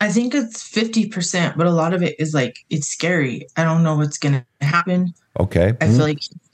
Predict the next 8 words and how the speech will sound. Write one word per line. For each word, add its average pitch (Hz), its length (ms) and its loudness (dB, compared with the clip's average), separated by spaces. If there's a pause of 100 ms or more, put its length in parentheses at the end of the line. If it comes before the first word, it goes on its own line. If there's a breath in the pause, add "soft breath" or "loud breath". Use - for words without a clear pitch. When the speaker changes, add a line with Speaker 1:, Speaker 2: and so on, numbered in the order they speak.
Speaker 1:
gonna 170 140 2
be 147 400 -4 (120)
so, 170 760 0 (140)
he's 151 340 -2
gonna 165 240 4
be 147 140 2
so 170 320 2
malicious 165 840 0